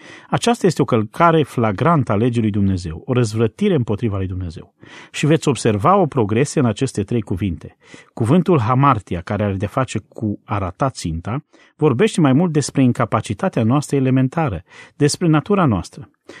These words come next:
Nu putem să o nimerim, suntem prea slabi. Vorbește despre incapacitatea naturii noastre. Al doilea cuvânt, parabasis, este ideea că am trecut dincolo de linie. Știți, nu putem să ne abținem să trecem în zona interzisă.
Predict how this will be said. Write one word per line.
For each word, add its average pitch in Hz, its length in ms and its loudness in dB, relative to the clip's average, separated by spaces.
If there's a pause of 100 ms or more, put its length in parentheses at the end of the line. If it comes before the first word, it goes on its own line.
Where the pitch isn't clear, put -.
(140)
Nu 226 100 0
putem 185 280 0
să - 120 0
o 117 40 2
nimerim, 87 380 0
suntem 104 420 -4
prea 143 180 0
slabi. 98 400 -6 (480)
Vorbește 127 460 0
despre 135 340 0
incapacitatea 123 840 -2
naturii 131 360 0
noastre. 135 480 -2 (460)
Al 165 120 2
doilea 254 260 2
cuvânt, 98 440 -4
parabasis, 131 840 -4 (280)
este 135 260 -2
ideea 147 260 2
că - 140 -6
am 123 120 4
trecut 113 420 -4
dincolo 147 460 0
de 123 120 -2
linie. 85 380 -4 (760)
Știți, - 340 -4
nu 160 180 4
putem 156 300 0
să - 120 -4
ne 113 100 2
abținem 107 420 -2
să 117 160 -6
trecem 127 380 -2
în 98 100 0
zona 110 380 -2
interzisă. - 720 -10